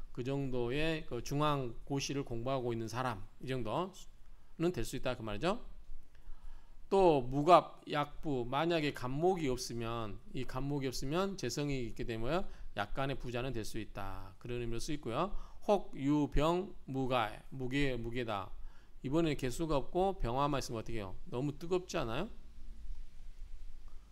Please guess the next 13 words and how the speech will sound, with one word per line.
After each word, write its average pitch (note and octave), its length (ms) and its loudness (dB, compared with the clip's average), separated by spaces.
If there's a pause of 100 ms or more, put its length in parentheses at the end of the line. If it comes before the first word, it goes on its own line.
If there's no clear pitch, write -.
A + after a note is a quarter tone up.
(120)
너무 D3 200 2
뜨겁죠? F#3+ 680 2
그러면 D3 480 0
가도 B2+ 400 2
사문. A2+ 380 -2 (580)
가도 E3+ 260 6
사문. C3+ 380 2
자, C3 100 2
이게 C#3 240 2
화토 F3+ 420 4
중탕 D3 380 2
뭐라 B2+ 180 2
그랬어요? A2+ 360 0